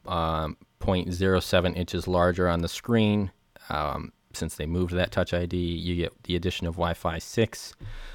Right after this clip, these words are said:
Um, and then you also do get an upgraded twelve megapixel rear sensor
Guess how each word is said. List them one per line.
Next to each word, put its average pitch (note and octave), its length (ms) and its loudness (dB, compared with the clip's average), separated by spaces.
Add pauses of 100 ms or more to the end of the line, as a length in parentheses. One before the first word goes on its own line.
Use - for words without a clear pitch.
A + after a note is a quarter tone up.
(460)
Um, D2 580 -4 (400)
and F2+ 240 2
then F2 440 4
you G2 140 4
also E3 240 4
do G2 160 2
get F#2 200 4
an F2 340 2
upgraded F2 500 2
twelve C3+ 260 6
megapixel F2 520 -2
rear E2+ 220 0
sensor E2 800 -4